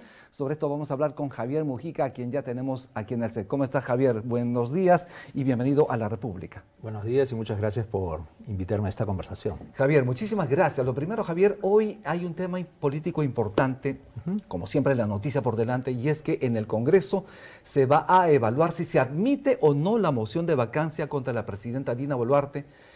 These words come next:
Speaker 1: Esto debido a, por su presunta responsabilidad por las muertes durante las protestas.
Speaker 2: Ujú.
Speaker 1: Estamos hablando de más de sesenta personas,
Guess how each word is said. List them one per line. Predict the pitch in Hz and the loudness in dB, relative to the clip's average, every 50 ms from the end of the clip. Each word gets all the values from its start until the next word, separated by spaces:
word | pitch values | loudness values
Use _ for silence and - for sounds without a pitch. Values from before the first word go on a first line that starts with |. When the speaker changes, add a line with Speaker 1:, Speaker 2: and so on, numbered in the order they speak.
| - - - | -20 -12 -6
Speaker 1:
Esto | - 143 - 156 131 | -6 -2 0 0 0
debido | 120 117 123 139 143 151 147 - | 0 0 0 0 2 2 0 0
a, | - 127 127 123 | 0 -2 -2 -2
por | - 147 143 131 | 0 0 0 0
su | - - 151 - | 0 -4 -4 -2
presunta | - 226 233 208 - 214 247 240 190 - 151 131 | 0 0 0 0 -2 -2 -2 0 0 0 0 0
responsabilidad | 147 202 208 - - 175 156 143 123 - 165 151 139 143 135 165 165 | 0 0 -2 -2 0 -2 -2 0 2 2 2 2 4 2 2 0 0
por | - - 120 | 0 -2 -2
las | 110 107 110 104 | -2 -2 -2 -2
muertes | 110 135 190 262 294 247 233 - - 196 185 | 2 6 10 10 10 10 8 6 2 2 2
durante | 135 127 127 135 131 139 | 2 2 0 2 2 2
las | 123 123 | 0 0
protestas. | - 113 104 156 151 147 156 160 151 - - _ - - | -2 -4 -2 -2 -2 -2 -2 -4 -6 -6 -8 _ -18 -12
Speaker 2:
Ujú. | - 101 104 143 185 | -8 -6 -6 -6 -4
Speaker 1:
Estamos | 196 - - 139 139 120 | -2 -2 0 0 0 0
hablando | 131 120 139 139 135 131 | 0 0 0 0 0 0
de | 117 123 | -2 0
más | 120 147 151 139 | 0 0 0 -2
de | 135 | -2
sesenta | 113 117 113 - 147 147 139 143 - | -4 -4 -4 -4 -2 -2 0 0 0
personas, | 123 110 104 - 160 156 156 151 151 | 0 -2 -2 -2 -2 0 0 -2 -4